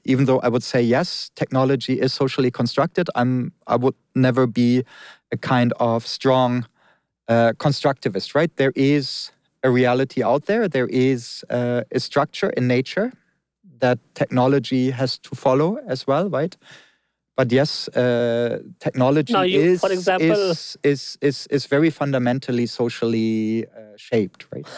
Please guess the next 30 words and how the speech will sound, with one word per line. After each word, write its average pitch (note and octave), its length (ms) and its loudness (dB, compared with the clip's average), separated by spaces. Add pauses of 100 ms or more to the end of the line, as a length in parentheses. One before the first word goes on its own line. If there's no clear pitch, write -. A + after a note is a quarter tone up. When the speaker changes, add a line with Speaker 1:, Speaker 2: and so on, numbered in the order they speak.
(180)
Speaker 2:
I F3 80 4
think A3 200 0
the, A3 80 4
the, G3+ 340 0
the F#3+ 180 2
question G#3 680 -2
is F#3+ 560 2
that E3 180 2 (100)
what F3 280 2
leads E3+ 600 0
to, D#3+ 180 2 (320)
I F#3 80 2
think, A3+ 140 0
you A#3+ 60 4
know, B3+ 100 4
some G3 180 0
of G3+ 140 0
these G#3+ 240 2
more F#3+ 480 2 (500)
progress-like E3+ 800 2
questions D3+ 640 0
and D3 160 0
gradual C#3+ 560 2
improvement C#3 800 0
or B2+ 220 2
things C#3 280 -2
of C3+ 120 0
that C3+ 180 0
sort C3+ 320 0
are C3 240 2